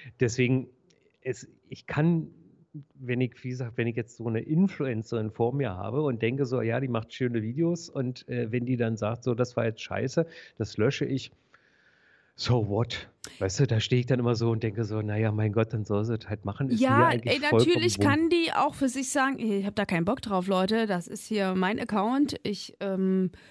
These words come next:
Speaker 2: brauch so Kommentare nicht.“ Aber dann denk ich mir halt so, wenn du sowas veröffentlichst und ja auch ein Feedback willst, dann sollte man auch mit negativem Feedback klarkommen. Aber das ist dann so,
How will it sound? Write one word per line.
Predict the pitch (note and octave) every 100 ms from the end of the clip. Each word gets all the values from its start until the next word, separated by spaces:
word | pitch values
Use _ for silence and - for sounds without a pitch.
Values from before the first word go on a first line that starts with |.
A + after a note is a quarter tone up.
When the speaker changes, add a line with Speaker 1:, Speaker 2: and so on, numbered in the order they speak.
| - _
Speaker 2:
brauch | G3+ G#3+
so | D#4
Kommentare | C4+ C4 C4+ B3 B3+ C4+
nicht.“ | C4+ C4 -
Aber | A3
dann | A#3+ B3 A#3+
denk | B3+
ich | C4 C4
mir | B3+
halt | B3 B3
so, | B3 A#3
wenn | B3+ D4
du | D#4 D4
sowas | C4 B3+ B3+ -
veröffentlichst | - C4+ D4 C4+ F#3 F3 -
und | G#3+
ja | A3+ A3
auch | A#3+ A3+
ein | G#3
Feedback | - D4+ D4+ G#3+ E3
willst, | D#3 D#3 - - - - - _ _
dann | F3+ G3 G#3
sollte | G3 B3 D4+
man | C#4 C4+
auch | - B3
mit | A#3+ -
negativem | G#3+ B3 A#3+ A#3 G#3+
Feedback | - A#3 - A3 _
klarkommen. | - F3 E3 G#3 - E3 C#3+ D3 -
Aber | G3 G3+
das | G3+ F#3+
ist | A3+ C#4+
dann | B3
so, | A#3+ C4+